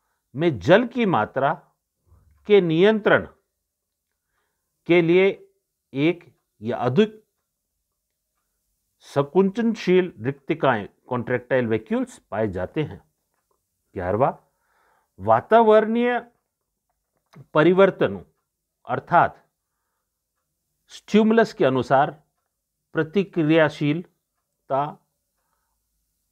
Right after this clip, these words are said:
अत्यधिक सरल दर्शाते हैं। आखिरी, जनन अलैंगिक व लैंगिक दोनों प्रकार के पाए जाते हैं या प्रतिकूल वातावरणीय दशाओं में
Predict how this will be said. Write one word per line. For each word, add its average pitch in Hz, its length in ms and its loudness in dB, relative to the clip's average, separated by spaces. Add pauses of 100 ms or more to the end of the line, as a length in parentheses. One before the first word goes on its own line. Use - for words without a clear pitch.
(560)
अत्यधिक 151 640 -4
सरल 143 440 -2
दर्शाते 117 520 -4
हैं। - 180 -14 (720)
आखिरी, 135 500 -6 (840)
जनन 131 540 0 (240)
अलैंगिक 131 720 -2 (560)
व 117 100 0
लैंगिक 123 640 -2 (1080)
दोनों 123 280 0
प्रकार 110 380 -2
के - 120 -8
पाए 98 240 -6
जाते 101 360 -4
हैं 156 200 -10 (460)
या 131 140 2
प्रतिकूल 151 880 -4 (220)
वातावरणीय 131 760 -2
दशाओं 98 460 -10
में 135 280 -10